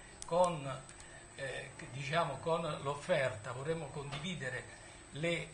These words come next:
ragioni, quelle ragioni le dobbiamo, se vanno a modificare il processo, dobbiamo ripubblicare. Quindi è importante che ciò avvenga a monte e non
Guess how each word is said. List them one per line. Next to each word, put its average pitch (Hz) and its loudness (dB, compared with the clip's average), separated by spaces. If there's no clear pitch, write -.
ragioni, 147 2
quelle 185 4
ragioni 170 4
le 139 -2
dobbiamo, 147 4
se 151 0
vanno 147 2
a 131 -2
modificare 135 -2
il 127 -4
processo, 135 -2
dobbiamo 127 -2
ripubblicare. 117 -2
Quindi 156 0
è 147 2
importante 156 2
che 156 -2
ciò - 0
avvenga 131 -2
a 143 -2
monte 127 0
e 170 2
non 139 4